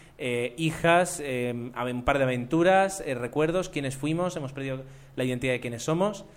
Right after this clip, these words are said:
¿Se deja ver? Se deja ver, pero eso, es decir, aquello que, que te atrapa y estás entre ver, eh, cómo se hace una tabla de snowboard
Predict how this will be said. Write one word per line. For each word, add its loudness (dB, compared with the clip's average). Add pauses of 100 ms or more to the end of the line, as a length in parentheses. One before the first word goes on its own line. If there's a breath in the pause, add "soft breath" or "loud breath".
(960 loud breath)
¿Se 4
deja 6
ver? 4
Se -2
deja 4
ver, 6
pero 2
eso, 0
es -10
decir, -6
aquello 0
que, -2
que -4
te -2
atrapa 4
y -4
estás -2
entre -2
ver, 2
eh, 2
cómo -2
se -8
hace -8
una -4
tabla -2
de -4
snowboard -2